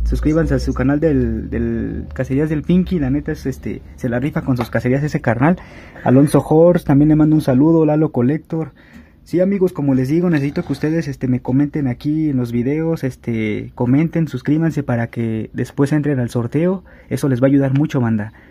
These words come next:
Entonces, para que se estén al pendiente, entonces ahorita yo ya voy a empezar a, estoy empezando de hecho ya a apartar algunas piezas que se van para el sorteo. Pues, quiero regalarles también incluso un Nissan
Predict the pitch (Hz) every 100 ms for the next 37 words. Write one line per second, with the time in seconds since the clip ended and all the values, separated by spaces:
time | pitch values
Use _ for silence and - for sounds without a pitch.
0 | - - - - 131 143 135 117 - -
1 | _ - 127 127 135 131 147 180 175 143
2 | 135 160 165 143 - - 147 143 127 135
3 | 147 147 143 143 135 120 139 139 113 135
4 | 151 165 160 135 156 156 151 147 147 139
5 | 143 135 110 123 117 117 139 143 147 139
6 | 135 143 147 - 117 120 131 131 113 117
7 | 113 135 123 - - - - - - -
8 | - - 165 180 180 175 - - - -
9 | 160 156 139 127 143 147 135 135 151 143
10 | 151 139 151 139 156 143 147 147 147